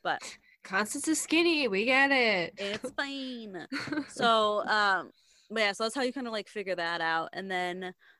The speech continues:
Speaker 1: um, what else happens? Like, so that's the other thing, is that, like, the whole book, like, I don't feel like much happened. Like, I'd rather have the story
Speaker 2: Mm.
Speaker 1: about the poisoning of the sugar bowl. Like, that would have been
Speaker 2: Interested.
Speaker 1: a better story. Like, it would have been more interesting.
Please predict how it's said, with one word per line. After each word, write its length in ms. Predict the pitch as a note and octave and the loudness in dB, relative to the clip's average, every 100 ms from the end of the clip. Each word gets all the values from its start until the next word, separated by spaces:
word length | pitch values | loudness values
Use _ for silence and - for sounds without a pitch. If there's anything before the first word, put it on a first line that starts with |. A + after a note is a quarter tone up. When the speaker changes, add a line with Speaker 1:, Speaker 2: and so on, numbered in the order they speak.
| _ | _
Speaker 1:
um, 580 | F#3+ F#3 D#3+ F#2 D#2 F3+ _ _ _ _ _ _ _ _ | -2 0 -2 -6 -16 -18 _ _ _ _ _ _ _ _
what 160 | B3+ G#3+ | -14 -10
else 200 | D#3 - | -10 -12
happens? 680 | C3 - C3+ G2+ - - _ - | -20 -14 -14 -14 -18 -20 _ -12
Like, 100 | B3+ | -10
so 100 | F#4 | -6
that's 80 | |
the 60 | G#4 | -6
other 80 | F4+ | -6
thing, 140 | F#4 A#3+ | -8 -8
is 80 | |
that, 140 | C#4+ C4+ | -6 -4
like, 240 | C4+ - - _ _ _ _ - | -4 -6 -20 _ _ _ _ -6
the 100 | G3+ | -4
whole 220 | A3+ F#4+ | -2 -2
book, 280 | A3+ B3+ - | -2 -2 -4
like, 160 | D4 | -6
I 100 | A3+ A#3+ | -4 -2
don't 220 | F#4 F#4 | -2 -4
feel 440 | - D#4+ E4 D#4 | -8 -6 -4 -4
like 180 | D4+ C#4+ | -6 -6
much 220 | C4+ C#4 | -8 -8
happened. 340 | D4+ D4+ - F#3 | -6 -8 -8 -8
Like, 120 | G#3+ | -6
I'd 100 | B3+ | -4
rather 240 | D#4 D#4 D4+ | -2 -2 -4
have 200 | D#4 B3+ | -8 -8
the 80 | |
story 640 | B3+ - C#4+ B3+ C4 C4 - _ _ _ | -12 -8 -6 -4 -6 -8 -12 _ _ _
Speaker 2:
Mm. 280 | G3+ F#3 F#3 | -8 -4 -4
Speaker 1:
about 140 | - | -4
the 80 | B3+ | -6
poisoning 680 | B3 D#4 C#4+ C#4 C4 A#3+ D#3 - _ _ _ C4 | -6 -2 -2 -4 -10 -10 -12 -16 _ _ _ -6
of 140 | C4 - | -4 -6
the 80 | |
sugar 340 | - D#4+ D#4 C#4+ | -6 -6 -4 -6
bowl. 360 | G3 D3+ A2 _ | -4 -6 -6 _
Like, 180 | G#3 G3 - | -12 -10 -2
that 200 | C4 C4 | 2 2
would 100 | C4 | 0
have 80 | B3 | 0
been 120 | A#3 | -2
Speaker 2:
Interested. 20 | |
Speaker 1:
a 60 | A3 | -4
better 240 | G#3+ G3 | -6 -6
story. 480 | G3+ - C#4+ F3+ C3+ | -10 -6 -6 -6 -6
Like, 160 | D#3 F3+ | -6 -6
it 40 | |
would 100 | G#3 | -6
have 60 | G3+ | -6
been 80 | G#3 | -8
more 160 | G3+ | -8
interesting. 560 | B3+ - D#3 - - | -8 -8 -10 -10 -14